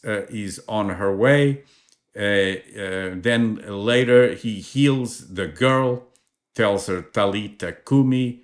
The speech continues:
which means, uh, "arise" in Aramaic, I believe, "arise out of death." And, uh, there's a godly coincidence. And the godly coincidence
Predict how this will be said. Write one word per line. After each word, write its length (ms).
which 280
means, 440
uh, 60
"arise" 640
in 240
Aramaic, 800
I 80
believe, 560
"arise 680
out 240
of 140
death." 540
And, 320
uh, 260
there's 640
a 140
godly 800
coincidence. 1000
And 140
the 60
godly 420
coincidence 1000